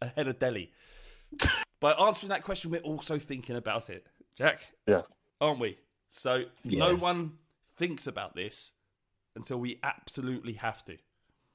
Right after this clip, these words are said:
Speaker 3: Yeah.
Speaker 1: And right now, we don't. Let's... let's
Speaker 3: I think
Speaker 1: Go on.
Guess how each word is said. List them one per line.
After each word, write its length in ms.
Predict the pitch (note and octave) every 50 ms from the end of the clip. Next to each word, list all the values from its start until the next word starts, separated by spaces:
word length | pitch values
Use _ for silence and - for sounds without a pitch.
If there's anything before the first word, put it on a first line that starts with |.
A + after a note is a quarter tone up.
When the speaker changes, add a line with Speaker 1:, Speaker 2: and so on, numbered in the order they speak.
| - - -
Speaker 3:
Yeah. 180 | C3 C3 C3 -
Speaker 1:
And 180 | G#2+ A2 G#2 A2+
right 220 | B2 C3+ C3 -
now, 380 | A#2+ A#2+ A2 A2 G#2+ G#2 G2 - _ _ _ _ _ _ _ _ _
we 100 | - A2+ -
don't. 260 | G2+ F#2+ E2+ E2 - _ _ _ _ _ _ - - - - - - - - - - - - - - -
Let's... 240 | B2 A2+ - - - -
let's 120 | A2+ A2
Speaker 3:
I 60 | C3 A#2+
think 440 | - - D#3+ D3 C#3 C3+ C3+ - - _ _ _ _ _ _ _ _ _ _ _ _ _ _
Speaker 1:
Go 60 | E2
on. 60 | -